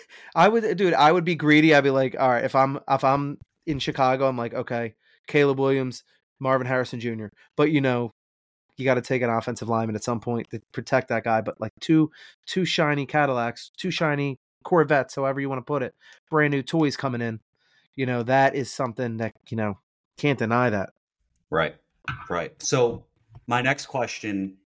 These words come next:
Speaker 2: is, what do you think this means for Dy-, uh, the dynasty value of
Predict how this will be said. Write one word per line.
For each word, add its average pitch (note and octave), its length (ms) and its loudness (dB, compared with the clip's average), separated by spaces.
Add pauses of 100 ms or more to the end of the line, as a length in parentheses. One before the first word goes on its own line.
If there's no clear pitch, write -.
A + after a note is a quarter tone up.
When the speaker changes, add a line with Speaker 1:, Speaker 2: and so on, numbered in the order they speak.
(140)
Speaker 2:
is, G2 600 -2 (120)
what B2 240 -2
do C3+ 60 2
you C#3 140 0
think C3+ 280 -4
this A#2+ 200 -4
means A2 300 -8
for G2+ 160 -10
Dy-, G#2 300 -4
uh, F#2+ 280 -8 (340)
the B2+ 100 -6
dynasty C3+ 420 -4
value G2+ 420 -8
of G2 520 -6